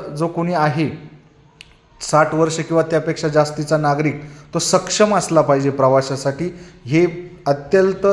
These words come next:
थोडे आणि फार जाचक न सोपे निकष या ठिकाणी महाराष्ट्र शासनाच्या वतीने लावण्यात आलेले आहे. यासाठी काही कागदपत्रांची सुद्धा आवश्यकता आहे. ती कागदपत्रे पुढीलप्रमाणे:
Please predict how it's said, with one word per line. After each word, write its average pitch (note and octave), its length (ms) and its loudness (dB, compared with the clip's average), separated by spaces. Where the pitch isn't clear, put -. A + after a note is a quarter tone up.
थोडे F#3 640 0
आणि D#3+ 160 -2
फार E3+ 180 4
जाचक D#3 440 2
न F3 240 -2
सोपे D#3+ 380 0
निकष F#3 360 0
या D3+ 100 4
ठिकाणी D#3 420 0
महाराष्ट्र D3+ 460 0
शासनाच्या D3 460 0
वतीने D3 360 0
लावण्यात C#3 340 2
आलेले C#3 260 2
आहे. C#3+ 220 2
यासाठी D#3 400 4
काही D#3+ 320 0
कागदपत्रांची E3+ 840 0
सुद्धा D#3 320 2
आवश्यकता C#3+ 540 2
आहे. A#2 180 -2
ती C#3+ 60 -4
कागदपत्रे D3+ 680 0
पुढीलप्रमाणे: D3+ 800 0